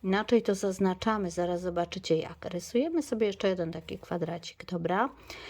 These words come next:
I żeby pokazać to, co jest widoczne, a to, co nie, no to robimy najpierw z tego rożka bok, to będzie na pewno widoczne.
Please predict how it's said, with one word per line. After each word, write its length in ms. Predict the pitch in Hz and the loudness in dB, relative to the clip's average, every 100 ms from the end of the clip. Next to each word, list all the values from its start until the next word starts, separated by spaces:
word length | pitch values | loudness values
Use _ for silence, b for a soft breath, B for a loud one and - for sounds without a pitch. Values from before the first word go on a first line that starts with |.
| B B | B B
I 100 | 196 | 6
żeby 240 | 202 302 381 | 8 8 8
pokazać 560 | 320 - 240 208 180 | 8 10 8 8 4
to, 120 | 190 190 | 4 4
co 140 | 202 | 4
jest 240 | 180 170 | 4 2
widoczne, 600 | 160 165 202 320 - 214 175 | -4 2 4 4 2 -2 -2
a 100 | 185 | -2
to, 140 | 180 | -4
co 240 | 185 185 | -2 -2
nie, 440 | 170 156 147 160 254 B B B _ _ - - 185 | -2 -2 -2 -2 -4 B B B _ _ -20 -2 2
no 180 | 220 | 4
to 140 | 240 262 | 8 8
robimy 340 | 247 240 226 | 8 4 2
najpierw 360 | 208 214 214 190 | 0 2 0 0
z 120 | - | 4
tego 320 | 220 196 196 | 6 6 4
rożka 480 | 185 175 - - 165 | 4 2 0 2 2
bok, 680 | 165 170 160 160 202 247 - | 4 4 4 4 4 2 2
to 160 | - 233 | 4 6
będzie 360 | 233 208 196 | 4 0 0
na 140 | 185 175 | 0 2
pewno 400 | 175 170 170 165 | 2 4 2 0
widoczne. 1160 | 151 156 156 156 - - 180 170 165 180 247 | -6 -4 -6 -6 -6 -4 0 0 0 0 -2